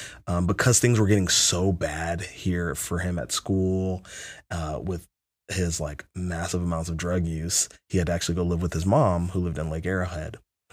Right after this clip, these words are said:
And so, uh, long story short, he comes back. Things are, we thought things were better. And you can just tell by how he was talking, how he was acting, that things were worse. And so I met with him separately. And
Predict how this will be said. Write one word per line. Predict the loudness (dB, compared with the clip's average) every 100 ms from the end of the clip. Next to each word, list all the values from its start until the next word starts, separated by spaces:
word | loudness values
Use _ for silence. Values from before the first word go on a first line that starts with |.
| -20 -2
And | 2 4
so, | 4 2 0 -6 _ _ _ _ _ _ _ _ -20 _ _ _ _ _
uh, | 2
long | 6 4
story | 4 4
short, | 4 2
he | 2
comes | 2 2 4
back. | 4 4 -2 -8 -16 _ _ _ _
Things | 2 4
are, | 4 0 -10 _ _
we | -4 2
thought | 4 2
things | 2 2
were | 2
better. | 4 2 2 -2 -6 -20 -20 _
And | 0 2 2 -2 -4 -4
you | 0 4
can | 4
just | 2 0 -2
tell | 0 4 6
by | 4 2
how | 2 2
he | 2
was | 2 0
talking, | 2 2 2 2
how | 4 6
he | 6 6
was | 2 2
acting, | 0 2 0
that | 0 0
things | 0 0 0 -4 -6 -8
were | -6
worse. | -6 -6 -6 -4 -4 -6 _ -16 -16 -10 2
And |
so | 6
I | 8
met | 8
with | 6 6
him | 6
separately. | 8 6 4 2 2 4 0 -2
And | 0 2 2 0